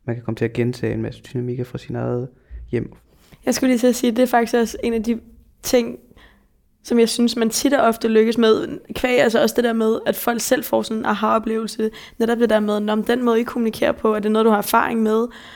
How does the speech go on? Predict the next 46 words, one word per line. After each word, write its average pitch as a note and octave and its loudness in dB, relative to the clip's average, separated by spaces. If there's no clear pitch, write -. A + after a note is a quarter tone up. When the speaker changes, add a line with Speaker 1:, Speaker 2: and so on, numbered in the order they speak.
Speaker 2:
Og A3 -4
så A#3 2
sidder A3+ 0
folk A#3 0
og G#3+ 2
sådan, A3 -6
"Gud, A3+ 4
det A#3 4
minder A3 6
mig G#3+ 2
faktisk G#3 -2
lidt G#3+ 2
om." G#3 0
Og G#3+ -2
så A#3 -2
kommer A#3 0
der G#3 2
måske G#3 0
en G#3+ 0
forælder G#3+ 0
eller - 0
søskende - -4
eller - 2
et - 2
eller A3 2
andet G#3 -4
på A#3+ 2
banen, G#3 -2
og G#3 -4
så A3 0
kan A3+ 2
man G#3 0
jo, G#3 -4
hvis - -8
man G#3 -2
er G#3 0
hardcore G#3 -2
teoretisk, A3 -2
som A3 2
lige A3+ 4
går A3 2
ud A3+ 4
af A3 2
den G#3+ 0
der G#3 0
tilknytningsteori, A#3+ 2